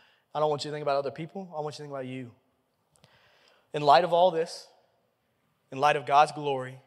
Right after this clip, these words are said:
and our calling, and our value, here's my question. Are you living a life that is glorifying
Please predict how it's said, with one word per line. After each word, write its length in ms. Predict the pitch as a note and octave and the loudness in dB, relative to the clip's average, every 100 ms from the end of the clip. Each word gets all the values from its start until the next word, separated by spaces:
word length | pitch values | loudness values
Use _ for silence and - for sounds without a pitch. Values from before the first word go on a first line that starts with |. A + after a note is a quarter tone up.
| _ _ _ _ - | _ _ _ _ -4
and 80 | C3+ | 0
our 140 | D3+ | 0
calling, 500 | - D3+ B2+ A#2 A2+ _ _ _ _ _ | 0 -4 -4 -8 -16 _ _ _ _ _
and 80 | C3 | -10
our 120 | C3+ | -8
value, 540 | C#3 C#3+ C3 A2+ A2 G#2+ _ _ _ _ _ - _ _ _ | -2 0 0 -2 -14 -20 _ _ _ _ _ -20 _ _ _
here's 180 | C#3+ C3 | -10 -4
my 120 | B2+ | -4
question. 380 | - B2+ - A#2 _ _ _ _ _ _ _ _ _ | -4 -8 -8 -14 _ _ _ _ _ _ _ _ _
Are 120 | - A#2+ | -10 -8
you 240 | B2+ F3+ | -8 -6
living 320 | F3 E3+ F#3 | -2 -2 0
a 60 | F#3 | 0
life 500 | E3 C3 B2+ - - _ _ | 0 -2 -4 -16 -20 _ _
that 100 | C#3 | -10
is 140 | B2 A#2 | -10 -8
glorifying 760 | C3+ C#3+ C3+ D3+ C#3+ C#3+ | -6 -6 -6 -6 -6 -8